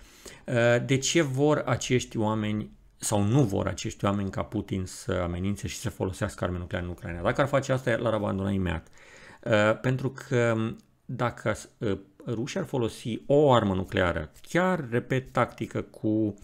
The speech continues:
randament redus în Ucraina, ar deschide cutia Pandorei. Uh, e ceva ce multe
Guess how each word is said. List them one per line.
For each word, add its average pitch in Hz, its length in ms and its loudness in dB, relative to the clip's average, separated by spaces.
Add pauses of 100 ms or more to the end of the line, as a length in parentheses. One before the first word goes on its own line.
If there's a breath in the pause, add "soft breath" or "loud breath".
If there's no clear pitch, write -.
(140)
randament 104 400 -2
redus 92 260 -8
în 98 80 -4
Ucraina, 120 340 -2
ar 117 80 -2
deschide 98 340 -4
cutia - 260 -6
Pandorei. 95 440 -4 (800 loud breath)
Uh, 101 840 0
e 123 60 6
ceva 123 400 0
ce - 340 -4
multe 127 560 0